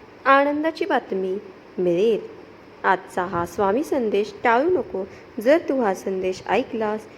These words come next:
तर भाग्यवान ठरशील. तुझ्यावर कुठलंच संकट येणार नाही. अरे बाळा, पाहून दुर्लक्ष करू नकोस. आज तुझ्या दुःखाचा शेवट होणार, कारण मी तुझ्यासोबत आहे. हा संदेश तू शांतपणे ऐकून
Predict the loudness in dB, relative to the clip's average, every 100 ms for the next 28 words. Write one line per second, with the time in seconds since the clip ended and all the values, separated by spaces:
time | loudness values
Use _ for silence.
0 | -20 -2 2 4 2 0 -2 0 -2 -2
1 | -2 -4 -6 -8 -8 -18 -20 -4 0 2
2 | 2 2 0 -4 -16 -8 -6 -2 0 0
3 | 0 -2 0 -2 0 0 0 -2 -4 -4
4 | -6 -10 -18 -16 0 0 2 2 2 2
5 | -2 -6 -18 -20 2 4 4 2 -2 -2
6 | -4 -6 -6 -4 -2 0 -2 0 0 0
7 | -2 -14 -20 -4 2 2 2 -4 -4 -4
8 | -6 -6 -4 -2 -4 -6 -16 -12 -2 6
9 | 6 6 2 0 0 0 -6 -16 -8 2
10 | 4 4 2 0 -2 2 2 0 -2 -2
11 | -2 -4 -6 -8 -14 -16 -2 4 4 2
12 | -2 0 0 -2 -8 -8 -8 -14 -16 -2
13 | 2 2 0 -2 -2 0 0 -2 -8 -18
14 | -8 0 2 0 -4 -4 -4